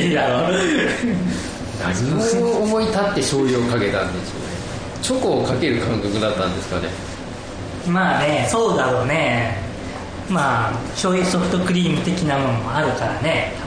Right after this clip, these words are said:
Speaker 2: まあ、ありますけど、試しにやってみて、
Speaker 1: うん。
Speaker 2: にしてはちょっと勇気いりますね、これは。
Speaker 1: うん、全然違うもんね。
Speaker 2: うん。
Speaker 1: 醤油かけやそうなるかっていうと、そういうわけではないもんね。
Speaker 2: ないですからね。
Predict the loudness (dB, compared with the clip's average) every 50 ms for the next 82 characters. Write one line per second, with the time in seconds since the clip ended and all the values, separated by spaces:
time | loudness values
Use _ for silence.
0 | -2 0 0 0 2 2 2 2 2 0 0 0 0 0 0 0 0 0 0 0
1 | 0 0 0 0 0 0 0 -2 -2 -2 -2 -2 -2 -2 -2 -2 -2 -2 -4 -6
2 | -6 -6 -6 -6 -6 -6 -8 -8 -8 -8 -8 -8 -8 -8 -8 -10 -10 -10 -10 -10
3 | -10 -10 -8 -8 -8 -6 -4 -2 0 0 0 0 0 0 2 2 2 0 0 0
4 | 0 0 2 2 0 0 0 0 0 0 0 0 -2 -4 -4 -2 0 2 2 2
5 | 2 0 0 0 0 0 0 0 0 0 0 2 2 2 0 0 0 0 0 0
6 | 0 2 2 2 2 0 0 -2 -2 -2 -2 -2 -2 0 0 2 2 0 0 0
7 | 0 0 2 2 2 0 0 0 0 0 0 2 0 2 2 2 2 2 2 2
8 | 2 2 2 2 2 2 2 2 2 2 2 2 2 2 2 2 0 -2 -4 -2
9 | 0 0 2 2 2 2 2 2 2 4 4 4 4 4 2 2 2 4 4 4
10 | 2 2 2 2 2 2 0 0 -2 0 0 0 2 2 2 2 2 2 2 0
11 | 0 0 0 2 2 2 2 2 2 2 0 0 0 0 0 0 -2 -2 -2 -4
12 | -6 -8 -8